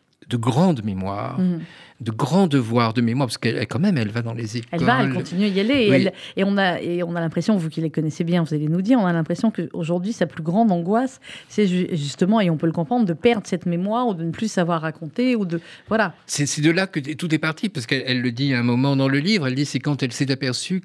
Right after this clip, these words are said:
Speaker 1: qu'elle avait oublié un mot en, en,
Speaker 2: Mm.
Speaker 1: en, en italien qui est, qui est, euh, ordinateur, c'est, c'est compu-, c'est le mot
Speaker 2: Oui,
Speaker 1: anglais
Speaker 2: oui.
Speaker 1: en, en italien, computer. Et, euh, et alors elle a eu peur parce qu'elle s'est dit, si jamais, si je commence à perdre les mots,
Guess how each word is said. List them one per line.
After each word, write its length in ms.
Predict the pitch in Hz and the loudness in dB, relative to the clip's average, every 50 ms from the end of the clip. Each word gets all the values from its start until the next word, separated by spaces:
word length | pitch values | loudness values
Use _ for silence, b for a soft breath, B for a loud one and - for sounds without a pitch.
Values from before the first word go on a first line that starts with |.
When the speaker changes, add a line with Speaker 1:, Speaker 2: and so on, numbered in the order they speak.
| - _ | -8 _
Speaker 1:
qu'elle 400 | - 151 156 151 139 - 123 127 | 0 0 2 2 0 0 -2 -2
avait 120 | 131 131 151 | 0 2 2
oublié 360 | 165 143 127 131 147 165 160 | 2 2 0 0 0 0 0
un 120 | 135 127 123 | 0 -2 0
mot 280 | 127 120 117 120 123 | 2 2 2 2 2
en, 180 | 117 107 101 - - | 0 -2 -4 -2 0
en, 80 | - 110 110 | 0 0 0
Speaker 2:
Mm. 60 | - 127 | 2 2
Speaker 1:
en, 180 | 120 110 - - | 0 0 0 2
en 100 | 110 117 | 2 2
italien 480 | 113 107 - - 117 107 110 131 160 165 | 2 2 0 0 0 0 0 0 -2 -2
qui 140 | - 127 117 | -2 -2 -4
est, 60 | 113 | -4
qui 320 | - - - 120 117 113 113 | -4 -6 -4 -2 0 0 -2
est, 60 | 113 B B B B B B - | -4 B B B B B B -4
euh, 100 | - - - | -2 0 2
ordinateur, 760 | - 123 127 123 127 127 123 120 - - 110 101 98 92 98 | 2 2 2 2 2 0 0 0 -2 -4 -4 -4 -4 -4 -4
c'est, 240 | - - 110 95 - 92 107 98 | -2 -2 -2 -2 -2 -6 -8 -8
c'est 240 | - - 110 101 - | -6 -4 -4 -4 0
compu-, 380 | - 135 120 - - 131 131 - - 107 113 | 2 0 0 2 0 -2 -2 -2 -6 -8 -6
c'est 140 | - 120 117 | -4 0 2
le 80 | 117 | 4
mot 120 | 123 127 127 | 4 6 6
Speaker 2:
Oui, 60 | 214 | 6
Speaker 1:
anglais 240 | 208 196 185 175 - | 6 6 4 4 2
Speaker 2:
oui. 60 | - 107 | 0 -2
Speaker 1:
en, 60 | - | -4
en 60 | 113 113 | -4 -4
italien, 400 | 104 - 120 107 104 101 104 98 | -2 -2 -2 -2 -2 -2 -4 -4
computer. 480 | - 117 101 - 113 101 - 110 104 104 B B B B B B B B B B B B - | -4 -4 -4 -2 -4 -2 -2 -2 -2 -2 B B B B B B B B B B B B 4
Et, 280 | 147 151 147 151 165 - - - | 6 6 6 6 4 0 -2 0
euh, 360 | 139 139 123 117 117 117 113 - - - | 2 4 4 4 2 2 0 -2 -2 -2
et 180 | 131 127 - - | -2 -2 0 -2
alors 300 | 101 104 139 147 135 110 | -2 -2 -2 -2 -2 -4
elle 100 | 110 107 | -4 -4
a 40 | |
eu 120 | 104 107 107 | -6 -6 -8
peur 440 | - _ - - - 131 139 - - | -10 _ -12 -10 -10 -10 -10 -12 -12
parce 340 | - 107 101 110 - - | -12 -12 -12 -10 -12 -12
qu'elle 400 | - - - 127 131 127 120 113 98 | -12 -6 0 2 2 2 2 0 -4
s'est 180 | - - 110 101 | -6 -6 -6 -6
dit, 160 | 95 127 139 | -4 -4 -6
si 240 | - - - - 123 | -4 -4 -4 -4 -2
jamais, 520 | 110 107 139 147 147 151 165 165 135 - - - | -2 0 0 0 0 0 0 0 0 -2 -6 -10
si 180 | - - 143 | -6 -4 -4
je 100 | 113 123 | -4 0
commence 300 | 120 151 147 156 151 139 | 0 0 0 2 0 0
à 60 | 117 110 | -2 -2
perdre 340 | - 160 151 123 113 117 | -2 -2 -2 -2 -2 -2
les 120 | 117 120 117 | 0 0 2
mots, 300 | 120 120 117 107 104 | 2 2 2 0 -2